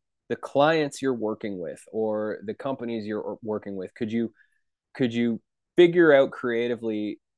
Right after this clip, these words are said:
other ways that, um, the people you work with could become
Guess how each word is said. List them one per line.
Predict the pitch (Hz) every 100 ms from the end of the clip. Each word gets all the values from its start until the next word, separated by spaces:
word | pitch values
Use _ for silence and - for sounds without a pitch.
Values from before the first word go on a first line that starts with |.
| _ _ _ _ _ _ _ _
other | 143 165 160
ways | 127 127 127 120 104
that, | 113 110 - - - - _
um, | 113 101 98 95 95 _ -
the | 110
people | - 117 131
you | 120
work | 113 113 110
with | 107 98
could | -
become | 101 98 107 104 101